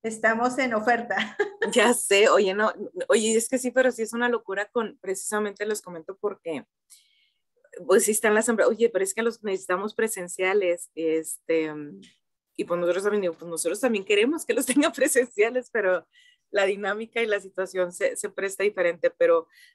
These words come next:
Speaker 2: pero ya se van abriendo camino, este, sí hay empresas que están muy, muy cuidadosas, que inclusive nos han mandado los protocolos que, que manejan,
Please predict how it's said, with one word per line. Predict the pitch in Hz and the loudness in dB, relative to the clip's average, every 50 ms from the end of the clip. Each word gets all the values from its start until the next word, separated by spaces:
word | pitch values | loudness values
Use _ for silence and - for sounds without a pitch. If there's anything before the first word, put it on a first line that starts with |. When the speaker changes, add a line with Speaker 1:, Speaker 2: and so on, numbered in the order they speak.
| _ _ | _ _
Speaker 2:
pero | - 208 214 | 2 4 4
ya | 208 208 | 6 4
se | 214 240 | 4 0
van | 233 226 226 | -2 -2 -2
abriendo | 226 220 226 220 220 226 226 | 0 0 0 0 -2 -6 -6
camino, | 220 208 202 190 196 202 220 240 - | -8 -8 -8 -8 -8 -6 -8 -8 -6
este, | - 226 - - - | -6 -8 -8 -8 -10
sí | - - 185 | -8 -4 0
hay | 170 175 202 | 0 0 0
empresas | 196 190 180 175 180 185 - | 0 2 2 2 2 2 -2
que | - | -12
están | 196 - - 165 160 | -12 -8 -6 -6 -6
muy, | 170 170 170 170 170 151 | -6 -6 -6 -6 -6 -6
muy | - 175 175 | -8 -10 -8
cuidadosas, | - - 175 170 165 165 170 - 196 190 | 0 2 4 6 6 4 2 0 -6 -10
que | - 175 | -10 -14
inclusive | 160 - 156 156 - 180 190 202 | -10 -10 -10 -6 -2 0 0 0
nos | 202 175 175 170 | 0 -2 -6 -6
han | 165 175 | -6 -6
mandado | 175 170 175 170 170 | -6 -2 0 0 0
los | 185 165 - | 0 0 -4
protocolos | - 160 143 - 143 - - 160 156 151 156 156 - | -6 -8 -8 -8 -8 -4 0 0 2 2 0 -2 -2
que, | - 151 123 - | -2 -2 -2 -2
que | - 160 | -6 -10
manejan, | 147 147 143 151 156 147 147 - 196 247 - | -8 -6 -4 -4 -4 -6 -6 -8 -10 -10 -10